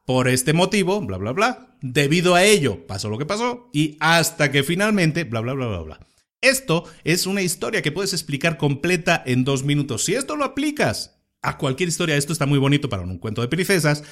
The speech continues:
pero también funciona para cualquier cuento. Y, y aquí te, te viene un consejo muy importante. Aplica este discurso de Pixar a ti mismo. Intenta explicar la historia de Pixar desde el punto de vista del yo,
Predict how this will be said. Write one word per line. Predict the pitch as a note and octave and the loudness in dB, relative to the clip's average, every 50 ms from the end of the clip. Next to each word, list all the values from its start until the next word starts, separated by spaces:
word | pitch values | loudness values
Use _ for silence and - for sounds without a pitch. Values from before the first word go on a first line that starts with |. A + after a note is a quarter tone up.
| - - - _ _ - | -20 -20 -20 _ _ 2
pero | F#3+ F#3 F#3+ F#3 | 4 4 4 4
también | F#3+ G3 A3+ C#4+ E4+ D4+ | 2 0 0 0 -4 0
funciona | - G#3 E3 - F#3+ D4 F4 G#3 - | 0 0 0 0 -4 -6 -6 -4 -2
para | A#2+ A#2 A2+ | -2 -2 -2
cualquier | - - A2+ G#2+ - B2+ A#2+ | -2 -4 -4 -2 -2 -4 -2
cuento. | - B2 A2+ A2 A#2+ - _ - | -2 -4 -4 -4 -8 -10 _ -2
Y, | F#3 F#3+ G3+ D#3+ - - - - _ _ - | 0 2 2 2 0 -4 -10 -20 _ _ -4
y | C#3+ C3+ C3+ | 0 2 2
aquí | C3+ - F#3+ | 2 2 0
te, | F#3+ F#3+ F3 D#3 | 0 2 0 0
te | D3 - - D3+ | -2 -4 -2 -2
viene | D#3 F3+ F#3 | -2 -2 -2
un | F3 | -4
consejo | D#3+ D3 - D3+ - - | -6 -4 -4 -4 -4 -4
muy | B2 B2 C3+ | -4 -4 -2
importante. | C3+ B2+ - F#2+ F#2+ - - E2+ - _ - _ _ _ - | -4 -4 -6 -8 -12 -12 -16 -20 -20 _ -20 _ _ _ -2
Aplica | D3+ D3+ C#3 - G#3 A3 C4 B3+ - A3+ G#3+ | -2 -2 -2 0 -2 -2 -2 0 0 2 2
este | G#3 A3 G#3+ - G#3+ G3+ | 2 2 2 2 2 4
discurso | D#3+ D3 D3 - - D3 D3 D3 - - A#2+ A#2+ - - - - | 4 2 2 2 2 0 2 2 0 -4 -6 -6 -8 -14 -16 -12
de | - F#2+ | -12 -10
Pixar | - - F#3 - - A3 G#3+ A3 G#3+ - - _ _ _ _ _ _ _ _ | -8 -8 -6 -4 -4 -4 -4 -4 -8 -16 -20 _ _ _ _ _ _ _ _
a | - C#3+ D3 D3 | 0 0 0 2
ti | - F#3+ F3+ | 2 2 2
mismo. | F3 D#3+ C3+ - - F2 D2+ - - _ _ _ _ _ _ _ _ - | 4 2 2 2 0 -6 -8 -12 -16 _ _ _ _ _ _ _ _ 0
Intenta | C#3 D#3 D#3+ E3 G3+ G#3+ G#3+ A3 | 2 2 2 4 2 0 0 0
explicar | A3 - - F3+ D3+ - D#3 C3+ | -2 -2 -2 -2 0 2 2 4
la | C3 B2+ | 4 2
historia | B2 B2 - E3+ F3+ G3+ F#3+ | 2 2 0 0 0 0 2
de | D#3 C3 | 0 -2
Pixar | - - E3 F3 - - - A#3 B3 - _ - _ _ _ _ _ _ _ _ _ - | -2 -2 -4 -2 -2 -4 -6 -6 -8 -8 _ -20 _ _ _ _ _ _ _ _ _ -10
desde | D#3 C3 C3+ C#3 C3+ C#3+ | -4 -2 -2 0 2 2
el | C3+ C3 | 0 2
punto | - F3+ G3 F3+ F3+ | 0 -2 0 2 2
de | D3 C3+ | 2 2
vista | C#3+ E3 D#3+ - D#3 C3 | 0 -2 -2 -2 -2 0
del | B2+ B2+ B2+ A#2 G#2 G#2 | 0 0 0 -2 -2 0
yo, | A2+ B2 B2 - - - - | 2 2 2 2 0 -6 -16